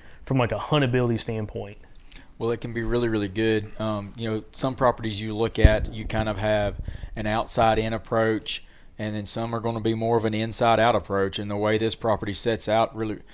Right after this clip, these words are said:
Speaker 2: sets up really good, he doesn't have great access all the way around the property,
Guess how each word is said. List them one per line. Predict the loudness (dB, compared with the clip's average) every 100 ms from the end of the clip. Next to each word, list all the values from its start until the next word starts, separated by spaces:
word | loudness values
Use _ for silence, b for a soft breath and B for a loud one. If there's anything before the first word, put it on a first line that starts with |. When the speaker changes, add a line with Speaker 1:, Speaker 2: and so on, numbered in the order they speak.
| B
Speaker 2:
sets | 2 2
up | 2
really | 0 0
good, | 2 4 6
he | 4
doesn't | 6 6 6
have | 0 0 0 -2
great | -4 0 4 4 2
access | -4 -4 -2 -2 0 0 0 -2 -4 b b b
all | 6 6
the |
way | 6 4
around | 4 2
the | -2
property, | 2 6 6 4 -4 -4